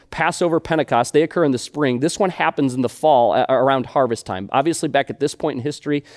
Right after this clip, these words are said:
it, it was largely an agricultural society.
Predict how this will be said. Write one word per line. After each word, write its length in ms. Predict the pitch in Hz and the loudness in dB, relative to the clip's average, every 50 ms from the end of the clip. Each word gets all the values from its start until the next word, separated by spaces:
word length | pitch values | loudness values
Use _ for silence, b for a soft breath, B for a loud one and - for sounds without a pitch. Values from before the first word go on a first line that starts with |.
| B B B | B B B
it, 160 | - 151 143 135 | 0 2 4 4
it 40 | 151 | 2
was 160 | 143 131 - | 2 0 0
largely 440 | 127 143 143 156 156 135 - 156 143 | 2 4 4 4 4 2 0 0 0
an 80 | 127 - - | 0 0 0
agricultural 720 | 123 135 131 123 139 - - - 143 139 - - 131 120 | -2 -2 0 -2 -4 -6 -4 -4 -4 -4 -2 -2 -2 -2
society. 640 | - - 123 117 - - 113 110 104 90 80 95 | -2 -4 -8 -6 -2 0 0 0 0 -2 -4 -8